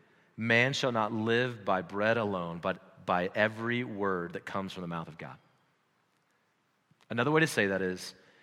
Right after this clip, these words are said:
man is not dependent on bread alone,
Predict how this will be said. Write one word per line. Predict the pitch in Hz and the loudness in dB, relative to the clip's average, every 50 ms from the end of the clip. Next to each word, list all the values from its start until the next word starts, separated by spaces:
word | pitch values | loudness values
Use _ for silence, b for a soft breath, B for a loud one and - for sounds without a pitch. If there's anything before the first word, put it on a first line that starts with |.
| b b b - | b b b -6
man | 113 120 127 131 135 143 151 160 | 0 4 4 6 6 6 4 4
is | 165 147 135 113 110 | 2 2 0 -2 0
not | 123 123 123 127 123 123 - - - 120 | 2 4 6 6 4 4 0 -8 -8 -2
dependent | - 117 - - - - 131 139 143 127 110 98 95 95 - - - | -2 -2 -2 -2 0 0 0 0 0 0 0 -2 -2 -4 -8 -10 -6
on | 104 101 107 104 | -4 -4 -4 -4
bread | 90 95 104 107 107 | -4 -2 0 0 0
alone, | 107 104 104 101 95 90 87 85 82 82 | 0 0 0 -2 -2 -4 -4 -6 -8 -10